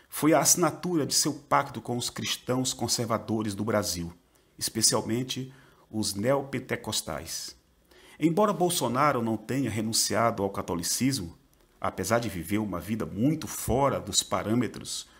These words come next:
dos valores familiares católicos, ele usa meios de comunicação de propriedade de bispos neopentecostais autoproclamados como ferramentas espirituais para atrair e controlar seus membros.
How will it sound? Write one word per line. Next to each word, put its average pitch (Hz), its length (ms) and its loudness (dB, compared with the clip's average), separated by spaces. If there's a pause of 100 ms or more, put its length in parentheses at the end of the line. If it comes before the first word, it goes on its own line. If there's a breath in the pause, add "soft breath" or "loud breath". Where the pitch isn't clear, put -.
(120)
dos 98 120 -2
valores 98 680 0 (100)
familiares 98 540 -2
católicos, - 680 -2 (580 loud breath)
ele 156 160 2
usa 208 300 4
meios 139 420 2
de 110 120 -6
comunicação 123 800 0
de 120 120 -2
propriedade 92 640 -4
de 104 100 -2
bispos 107 640 -4
neopentecostais 127 1300 -2 (640 soft breath)
autoproclamados 139 1080 2
como 131 240 -4
ferramentas 156 680 0
espirituais 127 920 0 (540 loud breath)
para 127 180 4
atrair 139 520 0
e - 20 -6
controlar 117 580 0
seus 107 260 0
membros. 80 600 -8